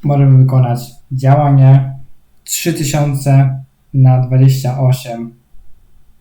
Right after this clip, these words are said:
tysięcy razy sto procent. To jest dziesięć przecinek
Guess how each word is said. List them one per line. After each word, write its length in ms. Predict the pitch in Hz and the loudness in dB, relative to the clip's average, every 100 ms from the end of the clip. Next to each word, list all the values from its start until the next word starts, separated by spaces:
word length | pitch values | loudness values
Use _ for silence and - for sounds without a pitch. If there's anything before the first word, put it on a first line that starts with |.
| _ _ - | _ _ -8
tysięcy 760 | 151 135 156 151 131 139 131 | -6 -4 -4 -4 -2 2 4
razy 360 | 131 131 123 - | 4 4 2 -4
sto 240 | - 117 | -16 -16
procent. 680 | - 156 160 143 139 139 - - - - _ - | -10 -8 -6 -2 -2 -4 -14 -20 -20 -20 _ -10
To 100 | 160 | -4
jest 320 | 139 131 131 | 0 0 0
dziesięć 760 | 139 147 139 135 131 131 - _ _ _ _ _ _ _ _ - - - | -2 -2 0 4 4 4 -2 _ _ _ _ _ _ _ _ -20 -20 -14
przecinek 680 | - 131 135 127 123 - | -8 -4 0 0 -2 -10